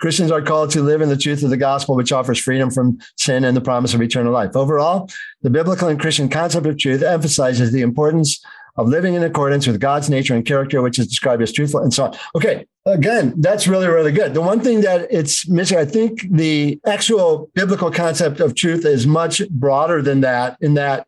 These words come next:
truth is reality as God has created it, experiences it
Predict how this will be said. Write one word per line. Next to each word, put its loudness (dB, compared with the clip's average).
truth 0
is 0
reality 2
as 0
God 0
has -2
created 0
it, 0
experiences 0
it 0